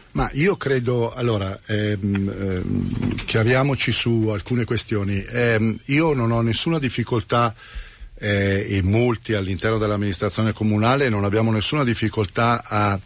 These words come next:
riconoscere, eh, il ruolo propositivo dei centri sociali all'interno della città di Milano. Ehm, non credo che,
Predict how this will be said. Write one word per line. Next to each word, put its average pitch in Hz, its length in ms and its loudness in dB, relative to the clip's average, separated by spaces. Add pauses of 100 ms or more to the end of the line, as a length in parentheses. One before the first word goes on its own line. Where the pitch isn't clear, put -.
(420)
riconoscere, 120 1160 0 (340)
eh, 101 800 0
il 104 600 2
ruolo 135 380 2
propositivo 117 640 -2
dei 110 140 0
centri 98 260 -2
sociali 120 420 0
all'interno 113 640 2
della 107 200 2
città 104 300 0
di 98 120 2
Milano. 92 500 0 (320)
Ehm, 110 840 2
non 123 720 2
credo 135 580 0
che, 123 380 0